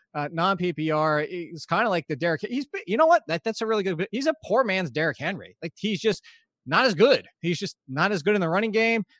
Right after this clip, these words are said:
He's not as efficient. He's not as productive. And then he's basically the same in the passing game, possibly even less, because he doesn't get rumbling. And then get,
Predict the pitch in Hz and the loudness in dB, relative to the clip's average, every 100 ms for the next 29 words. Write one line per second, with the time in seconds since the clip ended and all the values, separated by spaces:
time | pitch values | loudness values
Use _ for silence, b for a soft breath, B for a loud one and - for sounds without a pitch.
0 | _ 156 143 175 165 127 - 208 208 214 | _ -8 -2 0 0 -2 -2 0 0 -2
1 | - 147 156 160 139 135 110 190 - 202 | -4 -8 -4 -4 -4 -6 -2 -2 0 0
2 | 196 b b - 165 175 175 165 147 165 | 0 b b -8 -2 0 0 -2 -4 -4
3 | 123 175 - 185 147 - 180 175 147 160 | -2 -4 -2 -6 -6 -6 -4 -4 -2 0
4 | 196 180 165 135 214 339 190 135 127 - | 0 -2 -8 -6 -4 -4 -4 -10 -12 -10
5 | 151 127 120 135 170 - - 151 165 156 | -10 -10 -8 -2 -2 -4 -10 -8 -4 -2
6 | 147 143 208 175 170 147 135 185 220 151 | -2 -4 -4 -4 -4 -6 -2 0 0 0
7 | 156 151 147 147 151 | -2 -2 -4 -4 -4